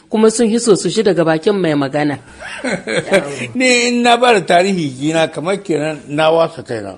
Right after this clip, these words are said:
Speaker 1: A'a babu wasawa. Ai don sun san, don sun tambaya ne za a amsa musu. Matambayi ko bai bata, kuma bukatar mutane ita muke yi a radiyoyi. Kenan hakuri za ku, ku ba da tarihin kanku.
Speaker 2: Shin wani tarihi zan ba da wa, bane ci miki ni
Speaker 1: Inda
Speaker 2: Sanusi
Speaker 1: aka
Speaker 2: Zaku.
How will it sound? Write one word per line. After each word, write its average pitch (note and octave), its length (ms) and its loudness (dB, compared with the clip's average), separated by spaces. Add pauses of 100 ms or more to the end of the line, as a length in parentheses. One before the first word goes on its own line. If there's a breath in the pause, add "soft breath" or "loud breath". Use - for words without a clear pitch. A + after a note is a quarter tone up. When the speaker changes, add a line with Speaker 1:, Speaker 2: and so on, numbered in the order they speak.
Speaker 1:
A'a A#3 240 -8
babu B3 320 -6
wasawa. E3+ 440 -2
Ai C4+ 120 2
don C4+ 140 0
sun C#4+ 200 2
san, C4+ 300 2
don D#4 180 6
sun D#4 220 4
tambaya F#3 540 2
ne D3+ 180 -2 (240 soft breath)
za F#3+ 240 0
a - 240 -6
amsa E3+ 340 0
musu. C#3 380 -6 (240)
Matambayi A#3 680 4
ko G#3 160 2
bai E3 180 2
bata, C#3+ 440 -6 (100)
kuma A3 280 2
bukatar G#3 440 0
mutane G3+ 480 2
ita - 220 2
muke A#3+ 260 0
yi F3 320 0 (300 loud breath)
a D#3+ 100 -2
radiyoyi. D3 720 -4 (180)
Kenan F#3+ 460 2 (220 loud breath)
hakuri C4 440 4
za G3 160 6
ku, F3+ 180 0
ku F3+ 120 -4
ba D#3 160 2
da D#3 100 2
tarihin D#3 580 2
kanku. C#3 440 0
Speaker 2:
Shin F#3 80 -2
wani G#3 260 -6
tarihi G#3+ 560 0
zan D3 200 0
ba E3+ 160 6
da B2 240 0
wa, C#3 280 4
bane D#3+ 340 2
ci D3+ 120 -4
miki C#3 240 -2
ni G3 260 6
Speaker 1:
Inda - 80 0
Speaker 2:
Sanusi E3 480 0
Speaker 1:
aka D3 40 -6
Speaker 2:
Zaku. C#3 420 -2